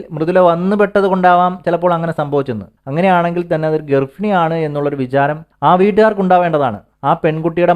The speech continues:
മാനസികാവസ്ഥ നിങ്ങൾ കണക്കിലെടുക്കേണ്ടതാണ്. സ്വന്തം ഭർത്താവിനെ മുന്നിലിട്ട് തല്ലുമ്പോൾ ഏത് പെണ്ണ് നോക്കിയിരിക്കും? ആ പെൺകുട്ടി ഇടപെടും, അവിടെ വിഷയങ്ങളുണ്ടാവും. ആ സാഹചര്യത്തിൽ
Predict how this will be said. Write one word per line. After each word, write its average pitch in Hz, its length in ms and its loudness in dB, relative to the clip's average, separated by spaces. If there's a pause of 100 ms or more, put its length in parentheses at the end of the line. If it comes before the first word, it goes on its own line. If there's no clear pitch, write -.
(100)
മാനസികാവസ്ഥ 156 640 -2
നിങ്ങൾ 151 160 -6 (140)
കണക്കിലെടുക്കേണ്ടതാണ്. 165 880 0 (140)
സ്വന്തം 170 340 0
ഭർത്താവിനെ 165 500 0
മുന്നിലിട്ട് 175 480 -4
തല്ലുമ്പോൾ 147 380 -2 (220)
ഏത് 180 200 2
പെണ്ണ് 165 260 -2
നോക്കിയിരിക്കും? 156 420 -4 (240)
ആ 175 120 0
പെൺകുട്ടി 190 380 2
ഇടപെടും, 170 300 0 (200)
അവിടെ 170 220 4
വിഷയങ്ങളുണ്ടാവും. 165 680 0 (160)
ആ 202 40 4 (120)
സാഹചര്യത്തിൽ 196 440 2